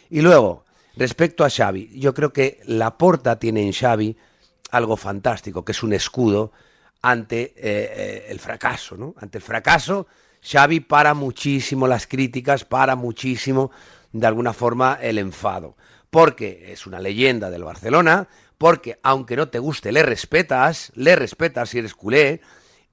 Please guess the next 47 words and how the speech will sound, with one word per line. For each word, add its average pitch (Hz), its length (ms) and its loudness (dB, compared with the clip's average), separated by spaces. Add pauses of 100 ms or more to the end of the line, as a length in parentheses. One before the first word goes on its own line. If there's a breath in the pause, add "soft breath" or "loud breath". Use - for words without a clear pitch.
(100)
Y 202 120 4
es 123 100 0
muy 143 160 -2
distinto 151 480 -2
que 95 100 -6
tenga 113 220 -4
un 113 80 -2
entrenador 110 320 0
como 170 260 0
Xavi 185 420 0 (260 soft breath)
a 131 120 -2
que 120 100 -8
tenga 123 240 -4
un 127 120 -2
entrenador, 120 500 0
sea 120 380 2
del 98 120 0
nombre 131 280 0
que 143 100 -4
sea, 151 240 -2
que - 80 -8
el 110 120 -6
contrate 120 420 -2
mañana 143 480 0
y 127 100 -4
que 110 100 -2
las 101 140 -2
cosas 117 320 -4
vayan 113 300 0
mal. 73 240 -12 (400)
Es 131 120 2
muy 127 160 4
distinto. 104 360 -2
O 95 40 -10
sea, 104 120 0
li-, 107 240 -8 (240 loud breath)
yo 143 180 0
creo 147 140 2
que 135 140 0
aquí 135 200 -4
sobre 127 260 0
todo 127 220 2
está 123 240 0
el 107 80 2
interés 107 640 2 (460 soft breath)
de 104 260 0
pro-, 110 240 -4